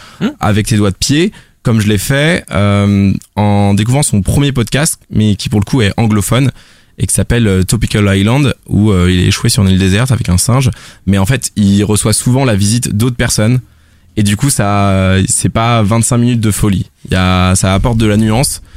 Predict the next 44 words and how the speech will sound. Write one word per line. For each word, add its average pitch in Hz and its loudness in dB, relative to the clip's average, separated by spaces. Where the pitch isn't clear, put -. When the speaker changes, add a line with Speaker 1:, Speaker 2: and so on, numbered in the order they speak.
Speaker 2:
ce - -8
qui - -2
fait 123 -2
que, - -4
euh, 87 2
tu - -8
peux 92 -2
pas, 110 0
enfin, 98 -2
bah, 104 0
pas 107 0
avoir 107 2
un 98 2
surdosage 117 0
de, 95 2
d'Éric 92 0
Lampert, 104 0
ce - -12
qui - -8
peut 113 -2
du 110 0
coup 123 0
te - -2
permettre, 98 0
euh, - 2
d'apprécier 98 -2
un 101 0
peu 95 0
plus, 120 -2
euh, 92 2
son 98 0
univers 95 0
et - -2
qui, - 0
euh, 107 2
dans, 82 0
<laughs> - -8
encore 95 0
une 95 2
fois, 95 -2
reste 98 -4
particulier. - -2
Et 98 0
voilà, 87 -2